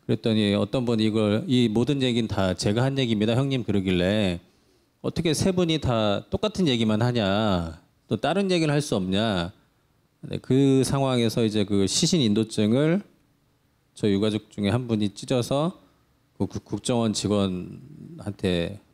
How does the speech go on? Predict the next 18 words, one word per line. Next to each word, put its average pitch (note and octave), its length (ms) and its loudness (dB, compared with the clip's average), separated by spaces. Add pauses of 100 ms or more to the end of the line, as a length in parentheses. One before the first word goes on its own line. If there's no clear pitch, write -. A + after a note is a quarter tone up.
뿌렸죠. F#2+ 600 -2 (360)
그래서 F2+ 400 -6 (680)
"아, G#2 60 -10
우리는 A#2+ 720 0
장례 A#2 260 0
못 G2+ 180 0
치르니까, G2+ 840 -2 (240)
아, F2+ 300 -14 (220)
니네가 G#2 580 0 (720)
내 G#2+ 120 0
아들을 G2+ 360 0 (380)
가져가든 A2+ 520 -2
말든 F2+ 580 0 (280)
맘대로 G#2 460 -2
우리는, A2 520 0 (840)
아, G1+ 300 -8 (380)
인정 A2+ 300 0
못한다." F#2 720 -4